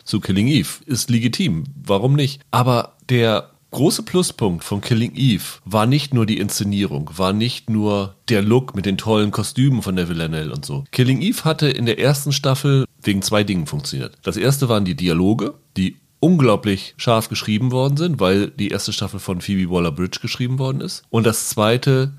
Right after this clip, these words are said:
sind die beiden Hauptdarstellerinnen gewesen.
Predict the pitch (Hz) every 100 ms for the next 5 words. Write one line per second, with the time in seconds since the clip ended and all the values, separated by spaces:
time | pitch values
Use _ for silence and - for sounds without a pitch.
0 | - 98 107 98 104 87 95 95 90 92
1 | 87 92 - 85 87 76 71 - - -
2 | - -